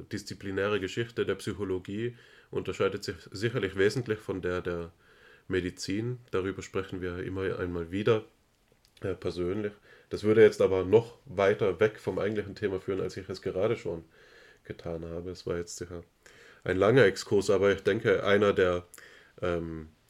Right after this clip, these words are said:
veranschaulichen kann, weshalb uns das so begeistert, weshalb der Kontext dieses Gesprächs einer ist, der für den Inhalt des Gesprächs tatsächlich wesentlich ist,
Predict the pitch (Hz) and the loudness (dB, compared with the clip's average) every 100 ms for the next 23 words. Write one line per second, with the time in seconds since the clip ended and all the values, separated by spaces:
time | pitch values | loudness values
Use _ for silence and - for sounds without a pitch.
0 | - _ _ _ 107 104 123 120 110 - | -20 _ _ _ 2 2 4 6 4 0
1 | 95 107 107 101 104 107 110 98 98 95 | -2 0 2 2 2 2 2 2 0 2
2 | 98 85 90 90 - - - - 90 - | 0 0 -4 -6 -8 -16 -18 -12 -10 0
3 | 98 101 - 95 87 - 110 139 101 - | 2 2 0 0 0 2 2 4 0 0
4 | 107 101 - 92 - 92 101 120 - _ | -6 -6 -6 -10 -4 -2 0 -4 -16 _
5 | - - - - 98 98 98 98 113 117 | -20 -20 -16 -2 2 2 0 -2 -2 -4
6 | - - - 101 98 101 98 98 98 131 | -4 -2 4 4 6 4 4 2 0 2
7 | 139 107 - - 98 98 95 98 - _ | 4 2 0 -8 -8 -4 -4 -6 -18 _
8 | - 104 120 117 98 101 104 95 85 85 | -8 0 0 0 2 2 2 -4 -10 -12
9 | - | -14